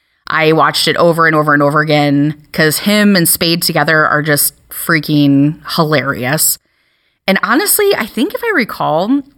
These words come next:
my V H S tape broke, <laughs> and I had to get a new one. So I don't know if that was a coincidence or if I just watched it that much. But, uh, sh-, sh-, sh-,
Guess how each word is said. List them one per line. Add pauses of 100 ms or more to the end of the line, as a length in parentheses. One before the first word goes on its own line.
(140)
my
V
H
S
tape
broke, (240)
<laughs>
and
I
had
to
get
a
new
one. (840)
So
I
don't
know
if
that
was
a
coincidence
or
if
I
just
watched
it
that (100)
much.
But, (800)
uh,
sh-, (200)
sh-,
sh-,